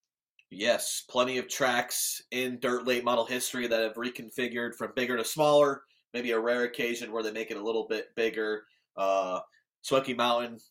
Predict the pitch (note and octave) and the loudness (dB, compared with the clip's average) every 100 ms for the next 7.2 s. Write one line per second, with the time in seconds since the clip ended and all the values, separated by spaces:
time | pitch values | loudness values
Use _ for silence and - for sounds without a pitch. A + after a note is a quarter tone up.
0 | _ _ - G#2+ A2 G#2+ A2+ G#2+ G#2+ A#2+ | _ _ -6 -2 -2 -2 -2 -2 -2 -4
1 | A#2 A2+ G#2+ A2+ G#2+ A2+ A2+ A#2 A2+ A2 | -2 -4 0 0 4 4 4 2 -4 -4
2 | A2 A2 G#2+ - _ _ _ F#2+ F#2+ F#2+ | 0 0 -2 -6 _ _ _ -2 2 2
3 | F#2+ - - C3 B2 B2 A#2 A#2+ A#2+ A2+ | 0 -4 -12 -4 -4 0 2 2 2 -4
4 | A2 G#2+ G#2 G#2 G2 _ - A#2+ A#2 G#2+ | -2 -2 -2 -6 -12 _ -2 2 2 2
5 | G#2+ G#2 A#2 - B2+ A#2+ - B2 A2 G#2 | 0 -4 -6 -6 -6 -6 -8 -8 -4 -6
6 | F#2+ - B2+ C3+ G#2+ G2 G2 G2+ - G#2 | -4 -2 2 2 2 0 -2 -2 -4 -2
7 | G2+ | -2